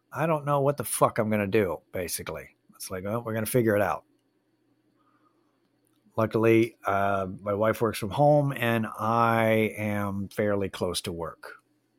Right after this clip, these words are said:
So it's, you know, Uber, the bus is not necessarily that convenient, but, um, I have coworkers as well that are helping out. So I'll, we'll be all right.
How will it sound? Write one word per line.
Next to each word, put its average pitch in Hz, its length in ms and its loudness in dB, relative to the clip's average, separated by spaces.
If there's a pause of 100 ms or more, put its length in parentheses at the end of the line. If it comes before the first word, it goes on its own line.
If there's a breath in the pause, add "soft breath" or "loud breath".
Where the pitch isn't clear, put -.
(240)
So 82 460 -6
it's, - 560 -6 (460)
you 113 100 -14
know, 82 240 -10
Uber, 113 640 2 (1400)
the 98 80 -10
bus 113 340 4
is 98 100 -4
not 107 240 -2 (280)
necessarily 101 800 -4
that 120 260 0
convenient, 104 580 -2 (140)
but, 98 240 -2
um, 92 520 -4 (280)
I 135 80 0
have 120 120 0
coworkers 117 640 6
as 98 140 -4
well 107 440 4 (180)
that 110 100 -2
are 101 80 -2
helping 104 280 0
out. 98 380 -2
So 92 500 -6
I'll, 131 280 2 (100)
we'll 170 140 2
be 139 160 8
all 104 120 6
right. 85 220 -6